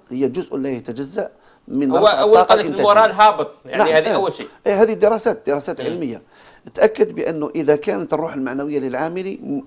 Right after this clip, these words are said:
Speaker 1: نازلة، اعلم بأن هذا سينعكس سلبا على الطاقة الإنتاجية، وسينعكس سلبا على أدائه في المصنع أو في، في مقر عمله،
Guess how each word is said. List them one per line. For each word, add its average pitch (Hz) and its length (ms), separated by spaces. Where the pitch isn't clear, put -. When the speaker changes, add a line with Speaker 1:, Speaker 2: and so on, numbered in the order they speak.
Speaker 1:
نازلة، 123 540
اعلم 202 320
بأن 170 360
هذا 160 340
سينعكس 143 680
سلبا 165 440
على 180 360
الطاقة 180 340
الإنتاجية، 127 520
وسينعكس 156 680
سلبا 147 400
على 151 220
أدائه 156 400
في 151 120
المصنع 147 440
أو 135 80
في، 143 380
في 156 200
مقر 135 340
عمله، 156 500